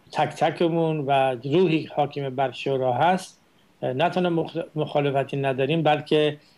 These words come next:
اصلاً روح اساسنامه شورای ملی مقاومت میگه که باید ملیت‌ها و،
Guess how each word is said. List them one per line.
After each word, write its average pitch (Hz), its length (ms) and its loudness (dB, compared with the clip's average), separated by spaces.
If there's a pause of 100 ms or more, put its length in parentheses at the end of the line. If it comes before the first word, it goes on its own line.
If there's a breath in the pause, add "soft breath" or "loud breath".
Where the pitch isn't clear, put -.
(140 soft breath)
اصلاً 156 340 0 (300 loud breath)
روح 165 380 2
اساسنامه 151 880 0
شورای 135 320 0
ملی 131 200 -6
مقاومت 131 400 -2
میگه 127 240 0
که 131 160 -4
باید 123 260 2 (520)
ملیت‌ها 139 840 2
و، 131 320 2